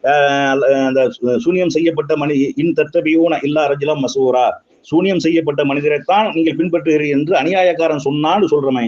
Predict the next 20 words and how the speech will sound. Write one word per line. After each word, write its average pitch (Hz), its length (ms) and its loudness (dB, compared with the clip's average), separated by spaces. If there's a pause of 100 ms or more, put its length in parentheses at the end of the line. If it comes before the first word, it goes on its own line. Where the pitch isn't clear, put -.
(120)
சொல்றமே. 127 400 0 (520)
அப்ப 165 220 0
வந்து 202 220 4 (320)
இந்த 170 200 2
கான்செப்ட் 175 460 0
அடிப்படையில 165 500 0
புகாரில 165 380 2
வரக்கூடிய 151 360 2
ஹதீஸ், 139 320 2
இந்த 131 120 -2
சூனியம் 160 320 0
சம்பந்தமாக 151 500 -2
வரக்கூடிய 135 360 0
ஹதீஸை 139 240 0
நம்ம 185 160 0
மறுத்துடுறோம். 190 520 0 (300)
அந்த 139 140 -2
ஹதீஸ் 160 220 4
நம்ம 202 300 0 (120)
மறுத்துடுறோம். 175 500 0